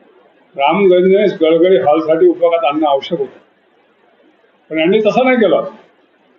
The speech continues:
यांनी सत्तावीस वर्षाच्या भाडेपट्ट्यावर ही जागा एका भाडेकरूला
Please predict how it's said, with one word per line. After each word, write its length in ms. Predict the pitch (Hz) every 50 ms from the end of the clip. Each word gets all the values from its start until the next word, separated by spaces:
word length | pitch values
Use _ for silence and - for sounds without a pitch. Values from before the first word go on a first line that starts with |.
| _ _ _ _ _ _ _ _ _ _ _ _ _ _ _ -
यांनी 300 | 147 147 170 202 226 226
सत्तावीस 760 | - 214 190 175 175 175 - 240 240 240 262 262 226 226 233
वर्षाच्या 800 | 202 202 190 - 202 214 214 214 233 233 240 240 240 247 247 254 247 247
भाडेपट्ट्यावर 1400 | - - - - _ - 143 151 - - 233 220 - 466 - - _ _ - 165 185 - - 220 208 202 202 165 - - - - - - _ _ _ _ _ _ _ _ 165
ही 80 | 165
जागा 600 | 160 160 143 139 147 165 - 127 - - - - - - - _ _ _ _ _ _ _ _ _ _ _ _ _ _ _ _ _ _ _ 320 _ _ _ _ _ _ _ _ _ _ _ _ _ _ _ _ _ _ - 147
एका 240 | 147 147 175 180
भाडेकरूला 800 | 180 147 127 135 151 160 160 165 165 170 170 170 170 175 175 180